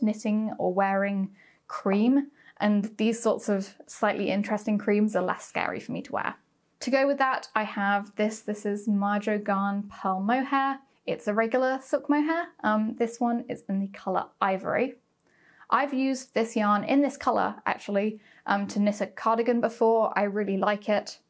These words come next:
I don't like it as much as some of the other silk mohairs I've tried, like the Knitting for Olive or Isia, but this is actually, I think, quite a bit cheaper, so I do recommend this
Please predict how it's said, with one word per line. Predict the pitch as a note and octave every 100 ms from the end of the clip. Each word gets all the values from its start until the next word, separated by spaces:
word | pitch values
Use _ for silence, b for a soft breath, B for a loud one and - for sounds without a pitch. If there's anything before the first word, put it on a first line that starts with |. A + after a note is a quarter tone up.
| B B B -
I |
don't | A3 B3+ A#3
like | A#3 A#3
it |
as | G#3+
much | G#3+ G#3 -
as | G3+
some | G#3 G3+
of | G3
the | F#3
other | G#3 G#3+
silk | A3 A3
mohairs | A#3 A#3 A#3
I've | A#3
tried, | A#3 A#3+ B3+ C4+
like | G#3 F#3+ -
the | F#3+ F#3+ F#3+ F#3+ G3+ - -
Knitting | G3+ F#3+
for | - C4
Olive | D4 C#4+ -
or | - -
Isia, | A#3 B3+ B3+ B3 B B B
but | A3+
this | B3
is | D4+
actually, | A3+ - C4
I |
think, | A3+ A3 -
quite | - G#3
a | G#3+
bit | G3 -
cheaper, | - G3 G3 B3+
so | C4 A#3
I | G#3+
do | G#3+ C#4+
recommend | C4 B3 G#3 F#3+ F#3+
this | A#3 C#4